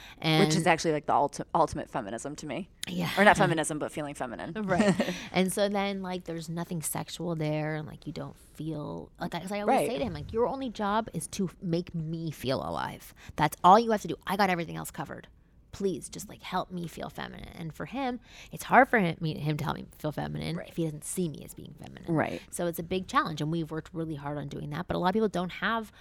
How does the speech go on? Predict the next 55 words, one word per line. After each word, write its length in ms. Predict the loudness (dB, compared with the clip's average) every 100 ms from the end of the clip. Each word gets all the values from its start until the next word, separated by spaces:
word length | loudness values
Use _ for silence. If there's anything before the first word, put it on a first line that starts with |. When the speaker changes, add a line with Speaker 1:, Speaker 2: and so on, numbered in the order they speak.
| -4
Speaker 1:
the 60 | 6
luxury 400 | 6 6 0 0
of 120 | -2
communication 540 | -4 0 6 8 8
in 100 | 4
their 160 | 0 0
relationship 640 | 0 0 -2 -6 -4 -2
or 60 | 2
even 200 | 2 4
understanding 840 | 2 0 0 0 2 2 0 0 4
how 180 | 6
to 80 | 6
say 160 | 6 8
Speaker 2:
And 100 | 12
you 60 | 12
Speaker 1:
those 80 |
Speaker 2:
guys 120 | 12 8
Speaker 1:
things 100 | 10
Speaker 2:
have, 180 | 10
Speaker 1:
to 40 | 8
each 160 | 2
other. 380 | -2 -6 -8 -4
Speaker 2:
you 160 | 6 10
guys 140 | 10
have 160 | 8 8
weekly 300 | 8 8 4
meetings, 540 | 4 2 0 -2 -6
Speaker 1:
Yes, 140 | -4 8
Speaker 2:
which 160 | 8
Speaker 1:
we 60 | 8
do, 40 |
Speaker 2:
sounds 220 | 6 6 6
Speaker 1:
which 60 |
Speaker 2:
like 80 | 6
Speaker 1:
we 80 | 6
stopped 400 | 8 8 8 4
doing. 140 | -2
Speaker 2:
hell. 340 | 4 4 4 8
Oh, 40 |
you 120 | 10 12
did? 360 | 12 12 12
Speaker 1:
But 80 | 10
we 80 | 6
had 240 | 8 8 6
one 280 | 0 0
on 200 | 0 -2
Monday, 300 | -2 -6 -8
Speaker 2:
<laughs> 100 | -12
Speaker 1:
actually. 640 | -12 4 8 8 6 -2 8
Speaker 2:
That's 120 | 10
Speaker 1:
We 80 | 10
Speaker 2:
so 140 | 10
Speaker 1:
did. 180 | 10 8
Speaker 2:
funny. 340 | 2 0 -2 -4
Speaker 1:
Because 720 | -6 6 10 12 10 6 -2